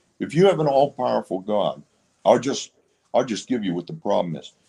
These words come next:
If you have an all-powerful God like that, then that means he must know about all the suffering that goes on, but he chooses not to alleviate.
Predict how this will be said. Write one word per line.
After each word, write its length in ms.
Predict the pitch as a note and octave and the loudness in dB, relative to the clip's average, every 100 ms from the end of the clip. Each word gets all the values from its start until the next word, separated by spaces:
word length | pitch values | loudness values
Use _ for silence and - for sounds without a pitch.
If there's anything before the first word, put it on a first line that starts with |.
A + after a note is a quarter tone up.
| _ _ | _ _
If 160 | - - | -6 2
you 80 | C#3+ | 2
have 140 | C#3 | 4
an 40 | A2+ | 2
all-powerful 600 | A#2 A2 A2 G#2+ - F#2 | 0 0 0 0 -2 -4
God 320 | F#2+ F#2 E2+ | -2 -2 0
like 260 | F#2 A2 - | -2 -2 -4
that, 280 | D2 C2+ - _ _ _ _ _ _ | -8 -8 -12 _ _ _ _ _ _
then 160 | F#2 G2 | -4 0
that 220 | B2 - | 0 0
means 240 | G2 F#2 | -4 -4
he 140 | A#2 G#2 | -2 -2
must 280 | F#2 F2 F2+ | -2 -4 -2
know 340 | G2+ D#3+ C3+ | 2 4 4
about 280 | E2 D#2+ D#2 | 2 0 0
all 180 | D2+ D#2 | -2 -4
the 60 | |
suffering 640 | - - E2 D#2+ D2+ D2 - _ _ | -8 -2 -2 -2 -10 -10 -14 _ _
that 160 | D2 D2 | -12 -6
goes 320 | D2+ C#2+ D#2 | -4 -4 -8
on, 260 | C#2+ C2+ - _ _ _ | -8 -10 -16 _ _ _
but 100 | F2+ | -4
he 100 | F2+ | -4
chooses 580 | - C#3 C3 A2 F#2 - | -2 2 2 2 -4 -6
not 480 | D#2 E2+ F2 G#2+ A#2 _ _ _ _ | -4 -2 0 -2 -4 _ _ _ _
to 260 | - E2 D2 - | -6 -4 -6 -8
alleviate. 420 | E2 F2 F#2+ | -6 -4 -6